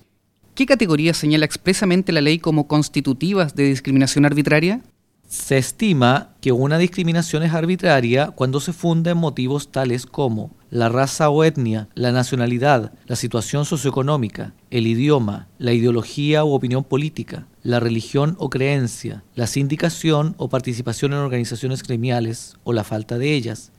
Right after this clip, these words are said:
Speaker 2: el sexo, la orientación sexual, la identidad de género, el estado civil, la edad, la afiliación, la apariencia personal y la enfermedad o discapacidad.
Speaker 1: ¿Qué pasa si se invoca una de las categorías anteriores como justificación de conductas contrarias a la ley?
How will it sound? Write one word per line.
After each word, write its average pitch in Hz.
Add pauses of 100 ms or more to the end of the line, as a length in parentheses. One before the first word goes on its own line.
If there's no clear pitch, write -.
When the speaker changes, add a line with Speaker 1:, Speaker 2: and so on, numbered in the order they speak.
Speaker 2:
el 120
sexo, 117 (140)
la 117
orientación 117
sexual, 147 (140)
la 120
identidad 117
de 123
género, 131 (120)
el 131
estado 135
civil, 143 (140)
la 110
edad, 143 (180)
la 110
afiliación, 170 (120)
la 120
apariencia 120
personal 170 (160)
y 143
la 147
enfermedad 135
o 131
discapacidad. 117 (640)
Speaker 1:
¿Qué 214
pasa 226
si 190
se 156
invoca 147
una 147
de 147
las 139
categorías 131
anteriores 139 (120)
como 135
justificación 139
de 160
conductas 147
contrarias 147
a -
la 170
ley? 208